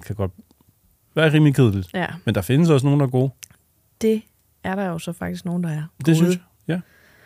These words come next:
Speaker 2: Og det er faktisk, det er jo en, en god, god håndfuld, vil jeg sige, ikke?
Speaker 1: Ja, jo, jo, bestemt.
Speaker 2: Altså
Speaker 1: Og vi har også vores traditioner, vi har jo nogen, vi sådan ser.
Speaker 2: Ja, det har vi.
Speaker 1: Ja.
Speaker 2: Det har vi.
Speaker 1: Så er der nogle af dem, vi måske burde få set noget mere, men vi sådan ikke rigtig ser til jul.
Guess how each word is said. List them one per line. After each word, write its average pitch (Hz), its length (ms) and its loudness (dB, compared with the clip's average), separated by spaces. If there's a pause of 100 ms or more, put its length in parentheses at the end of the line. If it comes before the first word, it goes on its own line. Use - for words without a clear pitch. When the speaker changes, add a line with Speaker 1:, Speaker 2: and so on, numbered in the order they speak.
(140)
Speaker 2:
Og 190 100 -2
det 185 80 4
er 175 80 2
faktisk, - 720 -6 (280)
det - 120 -16
er - 140 -10
jo 67 160 -6
en, - 280 -12
en 190 120 -6
god, 180 240 -4 (460)
god 247 180 2
håndfuld, 160 460 -2
vil 170 120 -6
jeg - 80 -10
sige, 190 260 -6
ikke? 214 200 -6
Speaker 1:
Ja, 92 180 0 (360)
jo, 107 140 0
jo, 127 140 2
bestemt. 117 340 -4
Speaker 2:
Altså 120 180 0
Speaker 1:
Og 107 60 2
vi 110 40 4
har 113 120 4
også 120 200 4
vores 123 220 0
traditioner, 127 500 -4
vi 117 80 -2
har 113 180 0
jo 113 80 0
nogen, 110 320 0
vi 98 40 -8
sådan 95 160 -6
ser. - 140 -10
Speaker 2:
Ja, - 60 -4
det 208 180 0
har 240 200 2
vi. 147 160 -8 (260)
Speaker 1:
Ja. 110 220 -2
Speaker 2:
Det 226 80 -10
har 214 200 -6
vi. 110 220 -6
Speaker 1:
Så - 100 0
er 147 40 6
der 151 80 4
nogle 143 220 6
af 135 40 4
dem, 120 80 4
vi 113 40 2
måske 107 320 -2 (380)
burde 165 260 4
få - 200 -8
set 208 340 -6
noget 185 140 -2
mere, 180 240 2
men 143 160 2
vi 110 60 -4
sådan 110 180 -4
ikke 110 180 -6
rigtig 151 320 -4
ser 151 220 -4
til 143 180 -6
jul. 147 260 -4